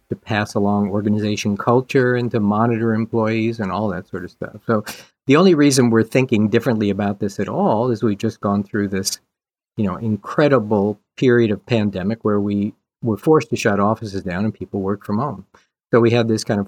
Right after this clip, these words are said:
forced experiment. It's not that anybody thought it would be a good idea to work from home. We just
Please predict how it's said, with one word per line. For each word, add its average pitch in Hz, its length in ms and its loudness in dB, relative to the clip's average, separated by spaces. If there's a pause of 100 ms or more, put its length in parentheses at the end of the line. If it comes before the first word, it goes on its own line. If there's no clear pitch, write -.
forced 110 400 0
experiment. 107 600 -2
It's 98 160 -14
not 113 200 0
that 107 100 -2
anybody 101 420 0
thought 104 240 -2
it 95 60 -4
would 107 100 -6
be 107 80 -2
a 92 60 -4
good 104 180 -2
idea 120 720 2
to 127 120 0
work 95 320 -4
from 92 140 -6
home. 90 380 -6
We 104 80 -6
just 98 180 -12